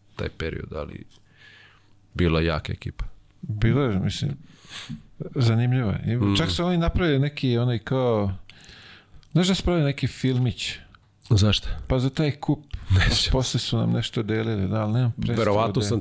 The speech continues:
Speaker 1: ja sam tad se, ono, ispisao iz Železnika.
Speaker 2: Da, da, da,
Speaker 1: Malte
Speaker 2: da,
Speaker 1: ne, kad
Speaker 2: to
Speaker 1: sam
Speaker 2: je.
Speaker 1: se povredio, to je bilo to.
Speaker 2: Uticalo na sve,
Speaker 1: Mm.
Speaker 2: tako da
Speaker 1: Da, tako da ne mogu setim baš te priče, ali sećam se da smo baš dobro izdominirali taj,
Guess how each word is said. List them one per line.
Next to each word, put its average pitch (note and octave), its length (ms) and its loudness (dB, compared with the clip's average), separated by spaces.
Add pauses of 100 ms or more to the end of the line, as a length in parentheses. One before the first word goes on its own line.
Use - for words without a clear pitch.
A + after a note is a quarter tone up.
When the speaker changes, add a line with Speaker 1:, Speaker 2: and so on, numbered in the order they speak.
Speaker 1:
ja G#2 200 2
sam G2 220 2
tad G2+ 260 0
se, G2 140 0
ono, F2+ 440 2
ispisao F2+ 560 0
iz F2 80 0
Železnika. E2+ 380 0
Speaker 2:
Da, A#2+ 160 2
da, A#2 120 0
da, A2+ 60 0
Speaker 1:
Malte G2 360 0
Speaker 2:
da, F2 60 0
Speaker 1:
ne, F2 60 0
kad D#2 100 -2
Speaker 2:
to - 100 -2
Speaker 1:
sam G2+ 80 0
Speaker 2:
je. G2 40 -2
Speaker 1:
se F#2+ 100 -2
povredio, E2+ 720 0 (160)
to E2+ 140 2
je E2 60 2
bilo E2+ 240 0
to. E2 240 0 (360)
Speaker 2:
Uticalo A#2 720 -2
na G#2+ 140 2
sve, G2 220 2
Speaker 1:
Mm. F#2 60 0
Speaker 2:
tako F2 340 0
da G2 340 -4 (120)
Speaker 1:
Da, F#2+ 140 4
tako G2+ 300 -2
da G#2+ 120 0
ne A2 100 0
mogu A2+ 140 0
setim F2 400 -2
baš D#2+ 440 0
te F2+ 100 0
priče, G2 360 -2
ali G2 160 2
sećam F2+ 300 0
se F2 140 -2
da E2 100 -2
smo E2 220 -2
baš D2+ 360 -2
dobro E2 320 -2
izdominirali E2 680 0
taj, - 260 -4